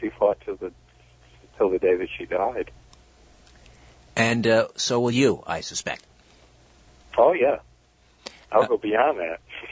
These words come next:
Speaker 1: <laughs>
Speaker 2: Alex, give us your website again.
Speaker 1: Uh, that's the constantine report dot com. And, uh, any aspect of anything I've discussed that interests you, you can follow up on through that website.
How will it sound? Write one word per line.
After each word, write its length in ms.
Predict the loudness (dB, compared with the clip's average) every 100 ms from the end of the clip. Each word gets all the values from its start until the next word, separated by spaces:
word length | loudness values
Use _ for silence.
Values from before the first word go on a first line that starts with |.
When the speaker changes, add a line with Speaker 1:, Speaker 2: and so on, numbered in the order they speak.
| -18
Speaker 1:
<laughs> 420 | -20 -20 -18 0
Speaker 2:
Alex, 340 | 4 4 2
give 140 | -2 -2
us 140 | -2
your 100 | 0
website 380 | 0 0 -2 -4
again. 260 | -4 -6 -6 _ _ _ _ _ _ _ -20 -6
Speaker 1:
Uh, 140 | 0 4
that's 200 | 4 2
the 60 |
constantine 640 | -2 0 0 -2 -4 -2 0
report 540 | 0 2 4 4 2
dot 220 | 0 0 -2 -4
com. 380 | 2 4 2 -2 -14 -20 _ _ _ _ _ _ _ _ _ -8 2
And, 400 | 4 4 2 2
uh, 80 | 4
any 300 | 4 2 2
aspect 600 | 2 0 -2 0 0 0
of 220 | -2 -2
anything 480 | -2 0 0 0 0 0
I've 100 | 0
discussed 480 | -6 -2 0 0 -2
that 100 | -4
interests 420 | -4 -4 -6 -6
you, 240 | -8 -4 -4
you 180 | -4 -8
can 180 | -8
follow 340 | 0 2 2 2
up 180 | 2 0
on 220 | -2 -2
through 140 | 0
that 120 | 0
website. 600 | 2 0 -2 -2 0 0